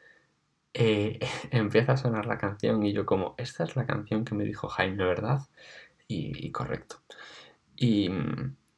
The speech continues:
y está, está, me gusta mucho esta canción, la verdad.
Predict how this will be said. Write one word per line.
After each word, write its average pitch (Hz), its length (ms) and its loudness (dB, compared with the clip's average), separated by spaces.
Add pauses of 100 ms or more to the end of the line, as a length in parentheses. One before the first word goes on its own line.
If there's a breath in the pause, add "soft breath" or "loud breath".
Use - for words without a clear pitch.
(440)
y 135 120 4
está, 107 760 -2
está, 107 720 -4
me 110 160 2
gusta 120 240 2
mucho 123 220 -2
esta - 180 -8
canción, - 320 -6
la - 80 -8
verdad. - 320 -4